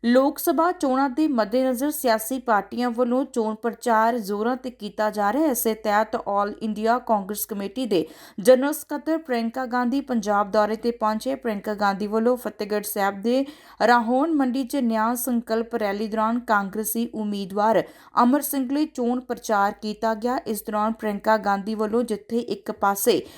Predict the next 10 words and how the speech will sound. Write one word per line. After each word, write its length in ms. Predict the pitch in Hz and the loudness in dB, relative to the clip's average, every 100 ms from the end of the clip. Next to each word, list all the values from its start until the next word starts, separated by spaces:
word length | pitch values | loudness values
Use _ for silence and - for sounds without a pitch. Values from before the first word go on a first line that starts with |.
| - - | -8 0
ਪੰਜਾਬ 460 | 262 233 240 269 | 2 4 4 4
ਵਾਸੀਆਂ 380 | 254 233 - 262 | 0 -2 -2 -2
ਨੂੰ 140 | 269 220 | -2 -2
ਵੱਡੀਆਂ 420 | 202 196 240 240 | -4 -4 -2 -4
ਗਾਰੰਟੀਆਂ 500 | 190 202 202 233 254 | -4 -6 -4 -2 -2
ਦਿੱਤੀਆਂ 280 | 233 220 214 | -2 -2 -2
ਗਈਆਂ, 240 | 226 339 | 0 0
ਉੱਥੇ 240 | 262 240 | 2 0
ਭਾਜਪਾ 560 | 226 226 196 185 - 254 | 2 2 2 0 -4 -2
'ਤੇ 260 | 254 160 | 0 -2